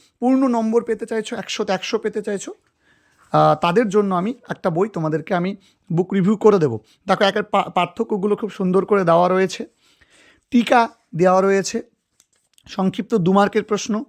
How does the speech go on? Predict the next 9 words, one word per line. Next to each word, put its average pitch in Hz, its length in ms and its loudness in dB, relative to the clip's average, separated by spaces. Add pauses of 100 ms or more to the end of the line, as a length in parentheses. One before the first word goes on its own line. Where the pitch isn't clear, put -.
প-, 151 100 -6
প্রয়োজনীয় 175 580 0
প্রশ্ন, 196 400 -4
গুরুত্বপূর্ণ 175 600 -4
প্রশ্ন 185 440 -6 (100)
এবং 160 240 -4
ছবির 185 280 -2
সাহায্যে, 190 340 2
হ্যাঁ, 123 180 -2